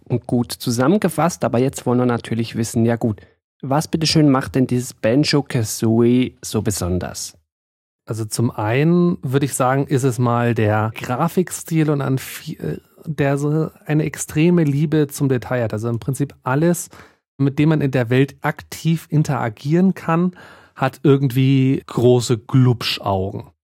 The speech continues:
Speaker 1: Und einen Namen und kann sprechen.
Speaker 2: Genau, äh, wobei halt das Sprechen da halt immer irgendwie, äh, irgendwelche Töne sind, also keine echte Sprache.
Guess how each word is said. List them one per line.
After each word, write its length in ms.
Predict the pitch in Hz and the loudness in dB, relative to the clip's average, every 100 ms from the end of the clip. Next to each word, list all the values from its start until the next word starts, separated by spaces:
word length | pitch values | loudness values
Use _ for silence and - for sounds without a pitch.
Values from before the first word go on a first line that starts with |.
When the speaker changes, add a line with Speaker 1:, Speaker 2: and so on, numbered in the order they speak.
| _ 151 | _ 0
Speaker 1:
Und 140 | 175 | 2
einen 220 | 156 151 | 6 6
Namen 480 | 139 123 135 123 110 - | 6 4 4 2 0 -2
und 220 | 147 143 | 0 0
kann 120 | - | 0
sprechen. 540 | 147 - 131 117 117 98 _ _ - | -2 0 -2 0 -2 -4 _ _ 2
Speaker 2:
Genau, 440 | 151 135 110 120 | 4 6 4 2
äh, 240 | 151 123 123 | 2 2 2
wobei 260 | 131 143 139 | 2 2 2
halt 180 | 139 | 0
das 240 | 139 131 - | 0 -2 -6
Sprechen 460 | - - - 156 185 | -14 -8 -2 0 2
da 100 | 151 | 2
halt 240 | 143 143 | 2 0
immer 180 | 143 135 | 0 0
irgendwie, 300 | 147 127 156 294 359 392 359 - 339 339 349 - - | 0 0 0 2 2 0 -2 0 -2 -2 -4 -4 -10
äh, 320 | 208 - - - _ _ - | -8 -4 -6 -8 _ _ -4
irgendwelche 560 | 196 - 185 175 165 | 0 2 4 2 0
Töne 340 | 143 180 220 214 | 0 2 4 2
sind, 220 | 180 - | 2 2
also 180 | 147 143 | 0 -2
keine 300 | - 156 160 | -2 -4 -4
echte 240 | 143 - | -8 -6
Sprache. 640 | 143 - 127 147 - 170 | -6 -4 -2 -2 -2 -2